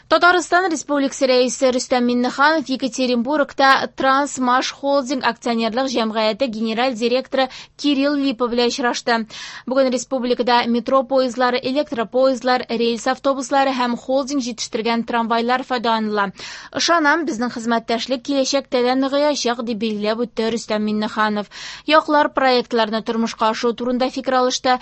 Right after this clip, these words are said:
Республика территориясендә дә, Россиядән читтә, аерым алганда Үзбәкстанда, Татарстан индустриаль парклар булдыручы партнерларның берсе булып тора. Татарстан рәисе Рөстәм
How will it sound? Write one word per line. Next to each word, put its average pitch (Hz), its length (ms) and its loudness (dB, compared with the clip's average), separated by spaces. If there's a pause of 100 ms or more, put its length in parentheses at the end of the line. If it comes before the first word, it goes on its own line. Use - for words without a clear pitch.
(220)
Республика 285 640 -4
территориясендә 262 880 -2
дә, 254 260 2
Россиядән 233 600 -2
читтә, 226 680 -4 (220)
аерым 285 320 2
алганда 220 400 0
Үзбәкстанда, 220 920 0 (200)
Татарстан 247 640 -2
индустриаль 220 600 -4
парклар 233 500 -2
булдыручы 214 580 -4 (260)
партнерларның 214 800 -2
берсе 240 280 -4
булып 214 280 -4
тора. 214 300 0 (440)
Татарстан 349 640 4
рәисе 269 460 6
Рөстәм 247 280 0